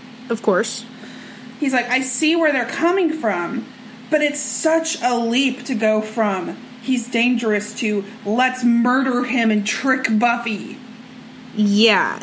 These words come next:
Speaker 1: that's, that's a great way to put it, where it's like, yeah, you can kill him, but just, like, pr-, like, prove it to Buffy, you know? Be like, "Buffy, watch."
Speaker 2: Well, and even Patrick said, like, he was like, "They didn't even attempt to, like, find a,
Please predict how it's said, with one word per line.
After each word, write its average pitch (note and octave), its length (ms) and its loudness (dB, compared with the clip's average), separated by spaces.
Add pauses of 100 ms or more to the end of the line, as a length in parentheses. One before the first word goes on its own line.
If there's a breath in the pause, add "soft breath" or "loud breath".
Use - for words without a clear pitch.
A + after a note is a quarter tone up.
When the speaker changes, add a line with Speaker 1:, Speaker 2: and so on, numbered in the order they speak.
Speaker 1:
that's, A#3+ 560 4 (100)
that's B3+ 280 4
a C4 60 6
great G#3 320 6
way F#3 160 6
to F3+ 80 4
put E3+ 220 2
it, A2 160 2
where F#3+ 180 6
it's F#3 180 2
like, F#3 480 4 (920 loud breath)
yeah, C4 320 6
you B3 240 4
can B3 200 4
kill C4+ 280 4
him, G3 240 4
but G3+ 180 6
just, A3 320 2
like, B3 520 2
pr-, A#3+ 260 6
like, G#3 340 4
prove A3+ 320 4
it B3 140 2
to B3+ 80 6
Buffy, - 580 0
you A3 140 6
know? G3 200 4
Be A3 200 4
like, G3+ 240 4
"Buffy, G3+ 260 2
watch." D3 720 2
Speaker 2:
Well, D4 140 4
and D4 80 2
even E4+ 480 2
Patrick D#4 420 0
said, C4 240 0
like, G3 260 0
he - 240 -2
was B3+ 100 0
like, A#3 180 2
"They C4 100 2
didn't D#4 200 4
even D4 240 4
attempt B3 600 0
to, C4 120 0
like, G3+ 320 2 (240)
find A3+ 360 2
a, G3+ 160 2